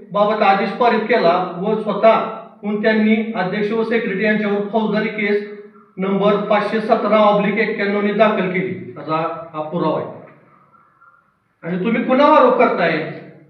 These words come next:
तुमच्या वडिलांच्यावर हे आरोप झाले, आज तुमच्यावरही वेळ आहे. आज, अ,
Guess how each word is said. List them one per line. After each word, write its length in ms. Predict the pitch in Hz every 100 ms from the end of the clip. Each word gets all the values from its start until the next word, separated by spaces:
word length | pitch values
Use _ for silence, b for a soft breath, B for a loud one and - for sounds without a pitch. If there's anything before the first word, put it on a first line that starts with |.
| _
तुमच्या 560 | 202 190 - 214 226 220
वडिलांच्यावर 560 | 220 202 220 240 254 254
हे 60 |
आरोप 340 | 247 226 214 226
झाले, 560 | 208 165 170 170 - - -
आज 260 | 165 190 220
तुमच्यावरही 680 | 226 247 254 262 277 285
वेळ 200 | 262 285
आहे. 420 | 277 262 - - - - - _ _ _ _
आज, 260 | 160 165 202
अ, 360 | 196 214 220